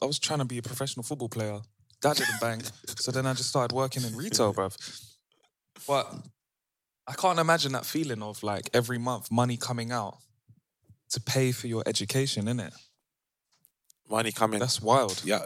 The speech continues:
Speaker 1: Like,
Speaker 3: yeah.
Speaker 1: when you work, when you live here in Amsterdam, does it still come out?
Speaker 3: So, yeah. Well, you have to set it up, innit? So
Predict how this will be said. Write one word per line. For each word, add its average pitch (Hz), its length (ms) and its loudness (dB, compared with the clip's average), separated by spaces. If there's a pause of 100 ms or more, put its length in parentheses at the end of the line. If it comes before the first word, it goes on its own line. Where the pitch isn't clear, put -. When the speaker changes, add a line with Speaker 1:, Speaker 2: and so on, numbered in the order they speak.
Speaker 1:
Like, - 0 -
Speaker 3:
yeah. 127 100 8
Speaker 1:
when 175 140 8
you 202 100 4
work, 190 240 6
when 165 140 8
you 185 120 4
live 185 220 0
here 160 240 4
in 123 60 -2
Amsterdam, 104 460 0
does 113 180 0
it - 60 0
still 135 200 6
come 135 140 0
out? 143 200 -2 (500)
Speaker 3:
So, 117 360 6 (760)
yeah. 117 280 6 (200)
Well, 110 240 10
you 107 120 4
have 139 220 4
to 113 100 4
set 107 200 6
it 98 100 6
up, 131 140 6
innit? 107 260 2 (100)
So 90 460 2